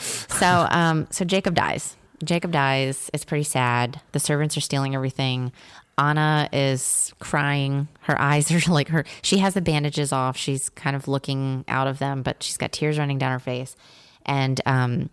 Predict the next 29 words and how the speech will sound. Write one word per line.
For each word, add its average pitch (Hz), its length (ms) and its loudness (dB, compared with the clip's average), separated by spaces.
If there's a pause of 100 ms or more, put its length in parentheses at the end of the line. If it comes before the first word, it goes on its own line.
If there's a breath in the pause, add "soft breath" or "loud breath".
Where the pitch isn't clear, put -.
and 147 140 2
Anna 147 280 2
and 139 160 2
Knock 131 340 0
are 127 300 0
kind 135 120 -4
of 131 80 -4
sitting 143 460 0
on 131 140 -2
either 135 200 -2
side 131 180 -2
of 127 60 0
the 127 80 -2
room, 127 480 -2
kind 135 180 -4
of - 60 -12
feet - 200 0
to 135 80 -4
feet, - 260 -4
if - 160 -4
you 123 100 0
will. 131 300 0 (560 loud breath)
And, 131 440 2 (120)
um, 127 500 0 (480 loud breath)
and, 147 300 2
and 143 260 2
Knock 143 220 2
goes 143 260 2
like, 127 360 -2